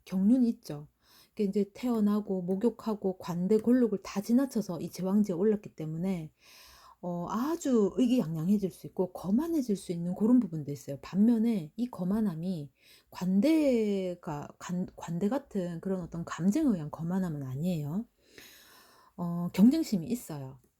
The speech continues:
어, 근데 이 경쟁심은 관대에서 나오는 이 경쟁심하고는 좀 다릅니다.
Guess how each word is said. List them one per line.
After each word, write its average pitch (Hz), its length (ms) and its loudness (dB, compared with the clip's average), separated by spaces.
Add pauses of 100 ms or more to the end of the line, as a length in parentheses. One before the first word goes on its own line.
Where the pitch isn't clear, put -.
(260)
어, 165 200 -12
근데 220 180 0
이 247 140 -2
경쟁심은 196 840 0 (380)
관대에서 202 640 2
나오는 170 420 -6
이 254 180 -2
경쟁심하고는 170 800 -2
좀 196 140 -4
다릅니다. 143 600 -8